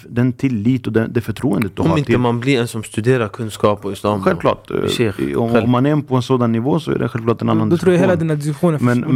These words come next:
Speaker 1: men, men,
Speaker 3: förstå.
Speaker 1: men, men, men hela, hela, hela, hela konceptet vi pratar om är ju egentligen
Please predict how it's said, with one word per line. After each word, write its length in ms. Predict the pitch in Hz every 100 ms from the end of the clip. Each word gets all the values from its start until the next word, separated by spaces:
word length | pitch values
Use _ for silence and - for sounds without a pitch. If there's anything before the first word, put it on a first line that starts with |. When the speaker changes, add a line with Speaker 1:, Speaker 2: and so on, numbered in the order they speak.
| 123
Speaker 1:
men, 80 | 120
men, 100 | 123
Speaker 3:
förstå. 120 | 123
Speaker 1:
men, 160 | 120 120
men, 200 | 120 113
men 160 | 117
hela, 400 | 117 127 127 123
hela, 260 | 120 127 131
hela, 280 | 127 131 117
hela 200 | 127 123
konceptet 720 | - 110 - 160 - 117 104
vi 80 | 107
pratar 340 | 120 110 113
om 180 | 107 104
är 100 | 104
ju 180 | 101 101
egentligen 540 | 113 127 104 101 98